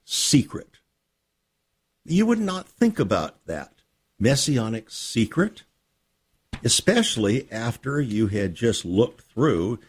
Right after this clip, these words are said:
several pages of Messianic prophecies in the Old Testament.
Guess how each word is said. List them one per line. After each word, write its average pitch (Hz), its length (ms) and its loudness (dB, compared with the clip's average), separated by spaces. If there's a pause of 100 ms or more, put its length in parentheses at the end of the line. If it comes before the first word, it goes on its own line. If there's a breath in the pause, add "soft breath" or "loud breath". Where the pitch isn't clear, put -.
(160 soft breath)
several 107 500 0
pages 117 580 -2
of 92 100 -10
Messianic 113 640 -4
prophecies 113 720 -4 (420 soft breath)
in 107 140 2
the 104 120 4
Old 107 300 0
Testament. 101 640 -2